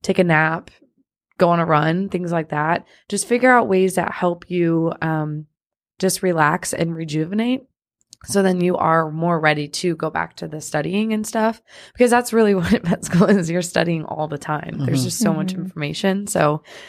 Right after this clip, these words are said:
Speaker 1: um, you just have to have that balance, because you can get burnt out in school just as much as in real life. So, um, having, uh, boundaries and being okay with setting those from the start is gonna make it easier down the road when you have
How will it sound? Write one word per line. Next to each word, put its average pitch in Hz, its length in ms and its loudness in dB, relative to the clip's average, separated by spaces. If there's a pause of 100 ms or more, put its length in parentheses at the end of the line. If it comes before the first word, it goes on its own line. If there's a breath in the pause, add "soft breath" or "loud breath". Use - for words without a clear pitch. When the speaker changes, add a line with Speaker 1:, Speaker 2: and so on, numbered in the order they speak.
(180 loud breath)
Speaker 1:
um, 165 520 2 (640)
you 196 120 -2
just 202 160 4
have 190 300 0
to 185 100 -2
have 165 300 0
that 160 200 0
balance, 151 520 -2
because 165 480 -6 (420 soft breath)
you 190 80 -4
can 185 160 -2
get 185 200 0
burnt 165 280 -2
out 165 360 4
in 151 240 -4
school 170 480 2
just 165 200 -6
as 156 160 -4
much 156 240 -8
as 147 120 -8
in 156 140 -4
real 156 220 -2
life. 147 360 -6
So, 151 520 0
um, 147 400 0 (880 loud breath)
having, 175 560 4 (100)
uh, 156 460 2 (340)
boundaries 151 640 0
and 151 140 -6
being 151 160 -2
okay 156 280 -2
with 156 200 0
setting 165 360 0
those 233 360 0
from 185 200 -2
the 165 120 2
start 160 440 2
is 165 100 -4
gonna 165 160 -4
make 151 200 -2
it 135 100 -6
easier 156 380 0
down 147 200 -2
the 143 100 -4
road 147 280 2
when 156 200 -2
you 143 80 -4
have 143 400 -2